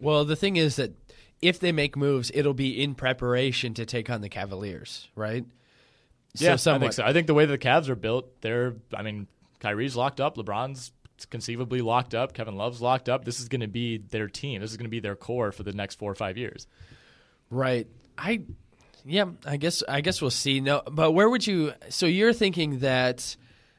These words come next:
Speaker 1: Noah is more of a candidate to go for a salary dump than anything else? Not necessarily somebody would actively seek to
Speaker 2: Uh,
Speaker 1: put him
Speaker 2: I think,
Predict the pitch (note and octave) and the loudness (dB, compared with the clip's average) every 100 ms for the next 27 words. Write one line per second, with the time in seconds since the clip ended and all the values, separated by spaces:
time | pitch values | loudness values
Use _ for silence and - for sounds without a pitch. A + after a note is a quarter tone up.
0 | _ _ _ _ _ C#3 D3 D#3+ D#3+ D3+ | _ _ _ _ _ -4 2 4 6 6
1 | C#3 B2+ D3 D#3+ C3+ A#2+ C#3 C3+ B2+ B2 | 4 2 2 2 0 -2 -2 0 -2 -4
2 | B2 B2+ B2 A#2+ A#2+ A#2+ A#2+ - C#3 B2 | -2 2 4 4 4 2 -2 -4 0 2
3 | A#2 A2+ - C3 B2+ A#2+ A2 A#2 G#2+ A#2+ | 2 0 -2 0 2 2 -2 -4 -4 -6
4 | A2 G#2+ G2+ G#2+ G#2 A2 A#2 - - B2 | -6 -6 -8 -8 -4 -4 -6 -10 -6 -4
5 | B2 C3+ B2+ C3+ B2+ A#2+ B2 B2+ B2 A#2+ | -2 -2 -2 -2 0 -2 -2 -2 -2 -2
6 | A2+ F2+ A2+ B2+ C#3 B2 A#2+ C3+ B2+ E4+ | -2 -2 -2 -2 -4 -2 -4 -4 -6 -2
7 | F4 C3+ B2+ B2+ G4 F#4 | 0 2 2 0 0 -2